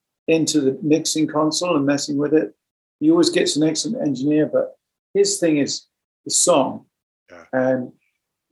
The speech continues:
Speaker 1: like, really helping a singer come in. I saw him, you know, with the Daltrey songs saying, "No, look, you wanna go to the chorus quicker. You wanna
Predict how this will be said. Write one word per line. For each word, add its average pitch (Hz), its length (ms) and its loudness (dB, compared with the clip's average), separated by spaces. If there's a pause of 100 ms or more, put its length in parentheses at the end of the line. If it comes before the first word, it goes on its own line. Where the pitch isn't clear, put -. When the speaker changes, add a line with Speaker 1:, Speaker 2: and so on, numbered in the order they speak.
(240)
Speaker 1:
like, 131 360 -4
really 151 640 2
helping 147 300 0
a 131 40 -2
singer 143 320 -2
come 143 220 -2
in. 135 120 0
I 127 80 0
saw 135 280 0
him, 123 200 -4 (480)
you 143 100 -6
know, 135 60 0
with 131 240 -4 (200)
the 147 80 0
Daltrey 160 400 0
songs 131 360 -4
saying, 135 140 -2
"No, 143 160 0
look, - 240 -2 (580)
you 160 120 2
wanna 165 200 4
go 151 140 4
to 143 80 -2
the 127 100 -4
chorus 131 380 -2
quicker. 131 340 -4
You 123 180 -8
wanna 127 340 -2